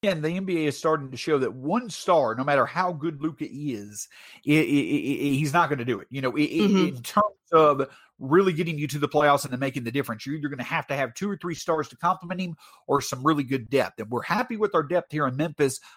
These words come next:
Speaker 1: I know Dallas wants that. I think they'll eventually get it with Luka and Carlisle. But, you know, going forward, we'll, we'll, we'll see what happens as far as this season goes. But it's not just about this season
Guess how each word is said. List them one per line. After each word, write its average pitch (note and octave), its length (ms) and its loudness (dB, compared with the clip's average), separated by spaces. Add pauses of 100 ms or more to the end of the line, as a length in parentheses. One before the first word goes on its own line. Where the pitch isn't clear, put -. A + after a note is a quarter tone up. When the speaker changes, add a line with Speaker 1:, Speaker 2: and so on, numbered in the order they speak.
Speaker 1:
I - 80 -6
know C#3 220 0
Dallas D3+ 480 2
wants D3 240 -6
that. C3+ 140 2
I C#3 180 4
think - 220 -8
they'll F3+ 180 8
eventually C#3+ 380 -2
get A#2+ 140 -4
it G#2 80 -6
with A2 140 -12
Luka B2 260 -6
and G#2 140 -12
Carlisle. C3 600 4 (340)
But, C#3 180 4
you B2+ 80 -8
know, A#2+ 100 0
going D3+ 340 2
forward, C3+ 340 0
we'll, C3 160 -2
we'll, C3 160 0
we'll C3 300 2
see - 220 -6
what C3 140 0
happens A#2+ 320 -2
as A2+ 140 -8
far B2 180 4
as A2+ 100 -4
this A#2+ 180 -6
season A2+ 280 -6
goes. A#2+ 280 2
But D#3+ 160 2
it's - 240 -10
not A#3 280 4
just A#3 220 -4
about F3+ 340 2
this C#3 200 -2
season A2 480 -8